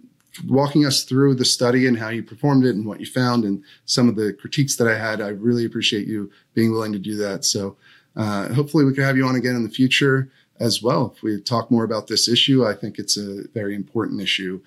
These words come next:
to find the best possible methods to preventing accidental shootings among children. It is,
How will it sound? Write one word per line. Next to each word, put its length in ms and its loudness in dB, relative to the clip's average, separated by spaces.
to 480 0
find 400 -2
the 100 -2
best 380 -2
possible 520 0
methods 560 -4
to 480 -2
preventing 520 -4
accidental 480 -4
shootings 380 -4
among 260 -8
children. 520 -8
It 100 -18
is, 400 -4